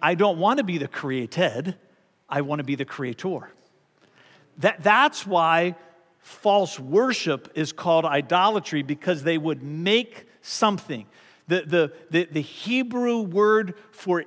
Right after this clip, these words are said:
image was what was used to say when they would make little, right, statues or things that they would worship. Did you know it's the exact same word that's used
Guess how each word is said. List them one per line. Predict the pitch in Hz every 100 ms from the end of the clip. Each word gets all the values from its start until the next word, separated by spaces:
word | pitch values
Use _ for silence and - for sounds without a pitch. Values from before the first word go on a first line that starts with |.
| -
image | 233 240 214 151 139 -
was | 135 180 135
what | 165 214
was | 180 165 131
used | 202 220 208 -
to | 160
say | - 180
when | 165 165
they | 165
would | 160 156
make | 175 156
little, | 170 175
right, | 165 175 160
statues | - 214 190 - 175 147 147
or |
things | 127 196 180
that | 160
they | 156 160 147 - - -
would | 165
worship. | 165 220 - 139
Did | 175 170
you |
know | 233 247
it's | 196 -
the | 196
exact | 170 139 175 190 202
same | - 202 185
word | 185 185
that's | 160 -
used | 170 185 170